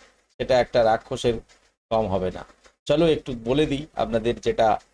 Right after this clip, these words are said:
এই মুহূর্তে দু দুটো হারিকেন আমরা দেখতে পাচ্ছি আটলান্টিক, আহ, মহাসাগরে। তো আটলান্টিক মহাসাগরে যে দু দুটো হারিকেন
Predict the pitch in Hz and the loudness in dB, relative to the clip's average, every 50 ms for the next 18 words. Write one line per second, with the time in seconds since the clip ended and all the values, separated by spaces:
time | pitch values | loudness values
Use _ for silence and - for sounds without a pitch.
0 | _ _ 127 123 127 143 165 160 - _ 139 117 107 - - _ _ - _ _ | _ _ -4 -2 -2 -2 -2 -4 -4 _ 0 0 0 -2 -6 _ _ -20 _ _
1 | _ _ _ _ _ _ 147 170 165 151 147 139 139 123 110 101 - _ _ _ | _ _ _ _ _ _ 2 2 4 2 0 0 2 0 0 0 -4 _ _ _
2 | _ _ _ _ _ _ _ 117 123 147 156 156 - 123 113 95 - - 110 110 | _ _ _ _ _ _ _ -2 0 0 0 0 0 -2 -2 -2 -4 -6 -6 -2
3 | 110 110 101 113 113 - _ 127 104 110 107 101 - - - 95 - - _ _ | -2 -2 0 -2 -4 -4 _ -4 -2 0 -2 -2 -4 -8 -8 -8 -10 -12 _ _
4 | _ _ _ _ - 110 127 127 127 135 135 127 120 - 113 104 92 - _ _ | _ _ _ _ -2 -2 -2 0 0 0 0 0 0 -2 -4 -6 -6 -10 _ _
5 | _ _ _ _ _ _ _ - 104 104 101 101 107 107 107 107 98 - - 95 | _ _ _ _ _ _ _ 0 2 2 2 2 0 -2 -2 -2 -4 -4 -4 -4
6 | 87 92 90 - - - _ _ _ _ _ _ _ _ _ 147 151 147 - - | -4 -4 -6 -6 -10 -16 _ _ _ _ _ _ _ _ _ 2 2 4 2 2
7 | 135 143 156 165 175 180 175 165 180 170 156 143 127 143 160 151 - 147 143 143 | 2 2 2 4 2 2 2 2 0 0 0 0 0 0 0 0 0 0 2 2
8 | 147 135 113 104 - - _ _ _ - - 127 131 127 113 - - _ _ _ | 2 2 2 0 -4 -8 _ _ _ -12 -2 0 2 2 2 0 -4 _ _ _
9 | _ _ _ _ _ _ _ _ _ - 156 165 147 147 139 - 139 113 - 110 | _ _ _ _ _ _ _ _ _ 2 2 2 2 2 0 0 0 0 0 0
10 | 113 135 127 - 127 113 | -2 -2 -2 -2 -2 -2